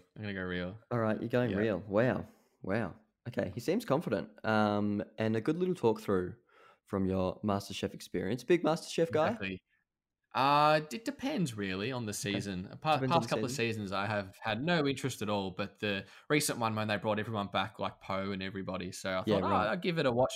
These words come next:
Speaker 1: New judges. It was pretty interesting. I quite liked it.
Speaker 2: Yep. Okay. Okay, good.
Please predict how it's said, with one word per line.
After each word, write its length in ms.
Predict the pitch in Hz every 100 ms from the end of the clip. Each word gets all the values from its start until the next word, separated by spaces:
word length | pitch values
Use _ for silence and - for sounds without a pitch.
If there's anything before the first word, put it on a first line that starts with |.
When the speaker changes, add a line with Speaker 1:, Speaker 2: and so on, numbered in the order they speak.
| -
Speaker 1:
New 140 | 143
judges. 520 | 127 127 123 131 120
It 340 | - _ _ -
was 100 | 170
pretty 260 | 196 160
interesting. 420 | 160 - - 95
I 60 | 92
quite 180 | - 107
liked 220 | 104 98 92
it. 100 | 90 _ _ -
Speaker 2:
Yep. 240 | 156 - -
Okay. 280 | 160 147 170 - 165
Okay, 260 | - 139
good. 240 | 170 139